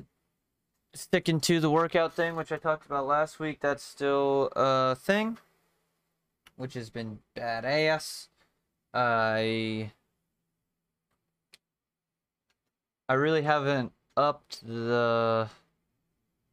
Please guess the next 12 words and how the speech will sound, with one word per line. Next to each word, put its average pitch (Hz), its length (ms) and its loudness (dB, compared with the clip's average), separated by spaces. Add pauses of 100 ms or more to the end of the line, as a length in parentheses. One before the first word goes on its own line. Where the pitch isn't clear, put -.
(200)
the 107 60 -6
pain 127 420 -2
threshold 113 720 0
or 104 220 -2 (1120)
the, 78 1160 -4 (640)
started 135 500 -4
to, - 160 -14
like, 90 360 -10
implement 131 600 -2
any 127 260 -2
of 117 180 -6
that 117 420 0